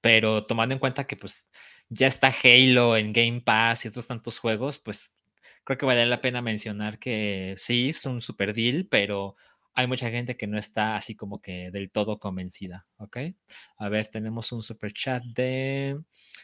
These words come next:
Aragano diez, cincuenta pesos, muchas gracias, dice, "Yay, ya se puede hacer super chat, Salchi le crees a Xbox donde dice que son los que más profit generan con las consolas".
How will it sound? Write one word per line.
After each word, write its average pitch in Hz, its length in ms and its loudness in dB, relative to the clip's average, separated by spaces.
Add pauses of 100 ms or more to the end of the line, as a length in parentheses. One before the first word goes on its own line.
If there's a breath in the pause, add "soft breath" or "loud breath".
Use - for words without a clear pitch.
(260 loud breath)
Aragano 131 540 4
diez, 165 360 4
cincuenta 131 500 -4
pesos, 139 240 -4
muchas 135 180 -4
gracias, 131 260 -4
dice, 131 220 -8
"Yay, 151 300 2
ya 151 100 0
se 147 100 -4
puede 139 180 0
hacer 139 200 -2
super 127 260 -6
chat, 151 220 -2
Salchi 135 360 -4
le 120 140 -6
crees - 220 -6
a 156 60 -4
Xbox 139 420 -6
donde 120 220 -10
dice 113 260 -8
que 123 100 -10
son 120 360 -8
los 123 240 -8
que 107 160 -8
más 117 300 -6
profit 120 360 -6
generan 110 440 -6
con 101 180 -8
las 98 180 -8
consolas". 113 680 -6